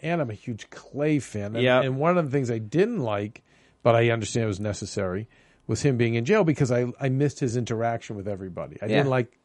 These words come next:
Speaker 1: physically seeing him behind with four walls and nothing else to deal with. Um, and I was excited about him in this final season.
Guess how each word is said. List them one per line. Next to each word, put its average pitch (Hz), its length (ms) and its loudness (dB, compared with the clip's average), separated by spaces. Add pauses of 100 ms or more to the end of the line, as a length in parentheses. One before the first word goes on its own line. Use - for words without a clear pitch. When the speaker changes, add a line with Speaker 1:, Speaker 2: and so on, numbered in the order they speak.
Speaker 1:
physically 151 460 2
seeing 113 320 -4
him 107 200 -4
behind 104 500 -4 (340)
with 113 140 -2
four 113 320 2
walls 101 460 2
and 107 180 -8
nothing 101 300 -4
else 95 200 -4
to 101 80 -10
deal 98 220 -6
with. - 160 -14 (180)
Um, 110 480 -4 (640)
and 135 140 0
I 151 140 6
was 170 120 2
excited 156 540 2
about 120 400 0 (1040)
him 135 460 2
in 123 180 -2
this 120 160 -4
final 120 320 -6
season. 123 640 -4